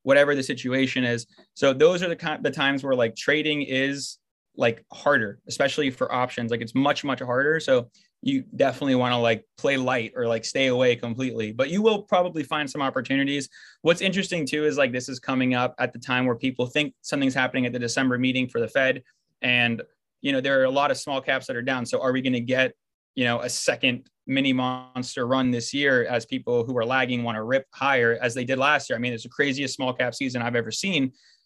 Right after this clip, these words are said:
I wonder if we're gonna get that happening again. And so maybe you'll see some flows coming out of the bigger names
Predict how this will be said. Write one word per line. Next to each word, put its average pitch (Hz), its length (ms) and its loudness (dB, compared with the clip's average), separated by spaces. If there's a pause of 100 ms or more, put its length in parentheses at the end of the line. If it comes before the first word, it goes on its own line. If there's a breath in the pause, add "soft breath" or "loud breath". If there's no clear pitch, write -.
(100)
I 139 120 2
wonder 139 280 2
if 131 80 -2
we're - 100 -4
gonna 123 140 -2
get 123 220 0
that 123 160 2
happening 120 400 -2
again. 135 420 2
And 120 160 0
so 123 220 2
maybe 131 220 0
you'll 131 140 -2
see 135 200 -6
some 131 180 -2
flows 127 320 2
coming 131 280 0
out 120 120 2
of 117 80 6
the 117 60 2
bigger 175 240 4
names 131 380 -2